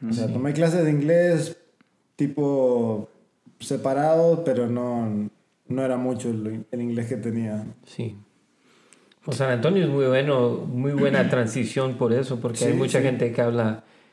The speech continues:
Speaker 3: en español, ¿verdad? Y
Speaker 1: Oh, sí.
Speaker 3: pues también conviertes a en inglés.
Speaker 1: Sí,
Speaker 3: Sí.
Speaker 1: sí.
Speaker 2: Y eso es, o sea, el propósito de este podcast es saber, <clears throat> perdón, eh,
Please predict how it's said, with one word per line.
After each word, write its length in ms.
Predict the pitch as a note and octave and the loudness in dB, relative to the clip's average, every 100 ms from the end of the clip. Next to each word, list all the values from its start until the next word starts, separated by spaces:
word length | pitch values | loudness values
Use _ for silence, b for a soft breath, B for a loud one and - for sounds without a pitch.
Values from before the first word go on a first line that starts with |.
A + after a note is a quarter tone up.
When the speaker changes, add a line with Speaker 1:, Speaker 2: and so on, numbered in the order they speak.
| b - | b -6
Speaker 3:
en 160 | B2 | -2
español, 560 | A#2 A2+ A2+ A2 B2+ B2 | -2 0 0 2 2 2
¿verdad? 320 | A2+ A2 A#2+ | 0 0 0
Y 300 | A#2 A2 G#2+ | 0 0 0
Speaker 1:
Oh, 160 | D3+ E3+ | 0 -2
sí. 120 | E3 | 0
Speaker 3:
pues 200 | B2+ A2 | 0 0
también 480 | A#2+ A2+ A2+ A2+ A2 - | 0 0 0 -2 -4 -10
conviertes 640 | - A#2 A2+ A2 A2 A#2 A#2 | -10 -6 -2 -2 -2 -4 -2
a 120 | G#2 | -4
en 140 | G2+ G2+ | -4 -4
inglés. 580 | G#2+ A2 D3 C#3 - - b b b b b b | -2 0 0 -2 -6 -14 b b b b b b
Speaker 1:
Sí, 240 | - F#3 F#3 | -4 -2 -2
Speaker 3:
Sí. 200 | - C#3+ | -4 -4
Speaker 1:
sí. 100 | C#3+ _ - B B B | -6 _ -20 B B B
Speaker 2:
Y 100 | D3 | 4
eso 220 | D3+ D3+ F#3 | 6 6 4
es, 300 | E3+ - - - | 4 -4 -10 -4
o 100 | D#3 | 0
sea, 120 | D#3 | 0
el 80 | C3+ | 2
propósito 680 | C#3+ B2 D3 D3 D3+ D3+ C#3+ | 0 2 0 0 2 2 2
de 140 | C#3 | 2
este 200 | C3+ D#3+ | 0 -2
podcast 600 | - C#3+ B2 - D3 D3 | -2 -2 -2 -2 -2 0
es 420 | C#3 C3+ - - - - _ _ | -2 -2 -6 -12 -14 -20 _ _
saber, 580 | - D#3 C#3 C3+ C#3+ D3 - B B B B _ _ | -4 0 2 4 2 -2 -10 B B B B _ _
<clears throat> 520 | A#3+ A3 B3 D#3 A#2+ | 6 8 8 8 4
perdón, 340 | C#3+ C3 A#2+ - | 2 4 4 4
eh, 540 | D3+ C#3+ C#3 C3 - | 4 4 4 0 -4